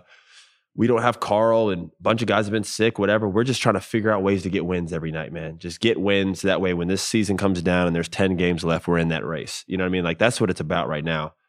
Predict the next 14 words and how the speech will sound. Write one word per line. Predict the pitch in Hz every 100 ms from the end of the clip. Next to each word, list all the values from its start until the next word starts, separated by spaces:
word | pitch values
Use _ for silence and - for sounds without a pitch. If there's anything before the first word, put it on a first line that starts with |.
| _
All-Star | - 107 - 95
break's | 98 92
right | 113 95
around | 92
the | 87
corner. | 92 87 87 87 _ _ _ _ _ _
Like, | - - - -
we're | 98
just | 104 98
trying | - 101
to | 87 87 82 -
thug | 92 90
it | 87
out, | 85 80